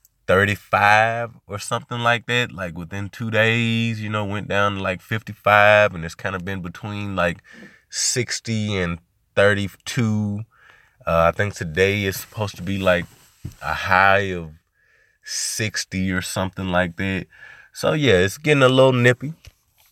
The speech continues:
A little nippy. Gotta throw a coat on, you know, gotta, gotta zip up my daughter before, you know, I take her to school, you know, gotta,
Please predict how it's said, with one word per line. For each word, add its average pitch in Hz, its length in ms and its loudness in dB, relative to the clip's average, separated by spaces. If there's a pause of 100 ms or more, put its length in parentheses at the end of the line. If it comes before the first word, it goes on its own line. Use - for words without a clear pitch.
(420)
A - 20 -10
little 120 200 4
nippy. 123 340 4
Gotta 95 240 4
throw 104 220 0
a 92 40 0
coat 113 300 4
on, 117 280 -2
you 120 60 -4
know, 101 160 -2
gotta, 95 240 -2
gotta 87 240 -2
zip 98 240 -4
up 98 100 -2
my 95 140 -2
daughter 95 400 6
before, 92 540 -6
you 95 100 -8
know, 90 160 -6
I 90 80 0
take - 300 -4
her 90 100 -6
to 85 80 -10
school, 92 680 -4
you 95 120 -8
know, 85 180 -2
gotta, 85 360 -2